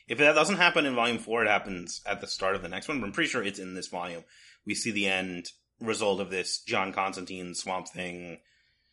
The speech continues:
something's coming, stop everyone from believing in magic storyline. Uh, we get the ghost story element of it.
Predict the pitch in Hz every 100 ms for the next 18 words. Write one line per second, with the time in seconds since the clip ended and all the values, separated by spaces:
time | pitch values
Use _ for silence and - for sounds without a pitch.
0 | _ _ _ _ - - 107 - 95 90
1 | - - 113 98 90 87 90 90 - -
2 | 107 95 - - - 120 101 98 90 95
3 | 101 104 95 92 95 101 98 95 - -
4 | 98 92 92 90 90 87 - _ _ _
5 | - 98 92 85 80 80 107 120 113 107
6 | 98 - _ _ _ _ _ _ _ _
7 | 120 113 113 - 110 123 120 120 107 113
8 | 117 117 117 - 107 113 120 120